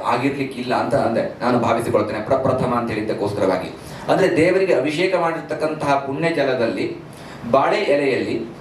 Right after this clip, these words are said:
ಮಂತ್ರಸಿದ್ಧಿಯಾಗಿ ಎರಡು ರೀತಿಯಾಗಿರ್ತಕ್ಕಂತಹ ಪುಷ್ಪಗಳನ್ನ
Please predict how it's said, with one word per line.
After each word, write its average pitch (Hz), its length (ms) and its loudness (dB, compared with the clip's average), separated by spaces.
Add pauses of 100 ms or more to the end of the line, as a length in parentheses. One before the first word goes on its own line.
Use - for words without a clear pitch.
(160)
ಮಂತ್ರಸಿದ್ಧಿಯಾಗಿ 170 920 2
ಎರಡು 160 280 2
ರೀತಿಯಾಗಿರ್ತಕ್ಕಂತಹ 139 1040 0
ಪುಷ್ಪಗಳನ್ನ 117 680 0